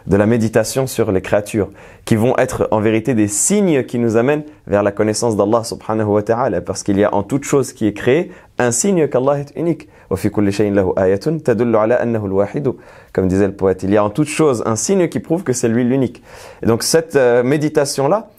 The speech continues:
elle va nous amener justement à la compréhension que Allah subhanahu wa ta'ala est notre créateur. Et, euh, simplement une parenthèse, euh, par rapport à ce que vous disiez précédemment, le fait qu'il y a beaucoup de gens maintenant qui te disent,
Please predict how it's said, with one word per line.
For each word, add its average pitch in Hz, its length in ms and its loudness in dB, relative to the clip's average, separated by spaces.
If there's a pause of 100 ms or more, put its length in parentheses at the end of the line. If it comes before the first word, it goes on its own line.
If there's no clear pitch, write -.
(180)
elle 135 160 2
va 160 160 2
nous 160 240 2
amener 156 280 2
justement 143 600 -2 (380)
à 135 120 2
la 131 80 2
compréhension 175 680 -2
que 185 200 -2
Allah 143 300 2
subhanahu 135 440 -4
wa 117 120 2
ta'ala 123 400 0
est 135 60 0
notre 123 260 -4
créateur. 120 480 -2 (320)
Et, 120 180 4
euh, 101 200 2
simplement 120 400 -2
une 117 80 -2
parenthèse, 113 420 0
euh, 98 140 2
par 95 140 -2
rapport 98 180 0
à 107 40 0
ce - 80 -12
que - 60 -8
vous 92 140 -4
disiez 98 240 0
précédemment, 110 580 -2 (300)
le 101 80 -2
fait 127 180 0
qu'il 113 320 2
y 101 60 4
a 101 40 2
beaucoup 123 220 -2
de 101 60 -2
gens 131 120 2
maintenant 123 240 -2
qui 110 140 -8
te 92 60 -4
disent, 135 260 0